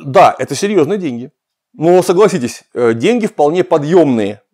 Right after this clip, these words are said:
если мы представим себе, что нам обязательно придется воевать, и от этого снаряжения будет зависеть наша жизнь. Ну, наверное, года за три можно будет выкроить, а, э, не-, некую часть средств от собственного дохода, чтобы купить себе,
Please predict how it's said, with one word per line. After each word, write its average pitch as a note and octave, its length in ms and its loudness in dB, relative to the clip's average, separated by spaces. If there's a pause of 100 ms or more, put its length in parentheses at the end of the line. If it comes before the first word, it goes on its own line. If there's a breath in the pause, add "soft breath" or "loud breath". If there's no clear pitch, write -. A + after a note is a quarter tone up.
(220)
если C#3+ 320 -2
мы C#3+ 100 0
представим C3+ 460 -2
себе, C#3 400 -2
что C#3 340 -2
нам C3+ 380 0
обязательно B2 1000 -4 (240)
придется C3+ 560 -2
воевать, A2 840 -4 (580)
и C3+ 320 0
от C3 160 -2
этого C3+ 200 -2
снаряжения C#3+ 500 -2
будет B2 240 -8
зависеть D3 340 -4
наша C#3 340 -2
жизнь. C3+ 360 -6 (320 loud breath)
Ну, D3 80 -2
наверное, G3 360 4
года D3 400 0
за C#3 260 2
три A2 180 -8
можно B2+ 340 -4
будет A2+ 320 -8
выкроить, E3+ 560 -4 (400)
а, G2 300 -6
э, G#2 560 -10
не-, C3+ 280 -4
некую C#3+ 400 -6
часть A2+ 540 -6
средств - 420 -6
от G#2 240 -6
собственного A2+ 420 -6
дохода, E3 420 -2
чтобы D3+ 320 -4
купить F3 340 -12
себе, D3 380 -8